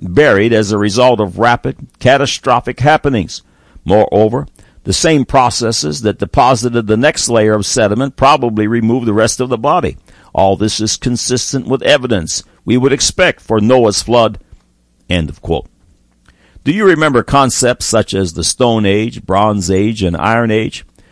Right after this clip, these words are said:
The man responsible for creating the three-age system was not an archaeologist, geologist, or paleontologist, but rather a coin collector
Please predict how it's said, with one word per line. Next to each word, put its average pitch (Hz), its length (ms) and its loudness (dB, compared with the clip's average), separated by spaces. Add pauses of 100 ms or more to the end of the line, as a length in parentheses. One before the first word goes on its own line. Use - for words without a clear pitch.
(220)
The 135 80 -2
man 165 240 2
responsible 135 720 0
for 110 160 -4
creating 113 460 0
the 87 120 -2
three-age 98 540 -2
system 92 520 -4
was 98 200 -4
not 120 240 2
an 95 220 0
archaeologist, 104 920 0
geologist, 98 800 -2
or - 80 -6
paleontologist, 101 1000 -2
but 98 80 -2
rather 113 360 2
a 98 60 0
coin 143 360 -2
collector 82 460 -6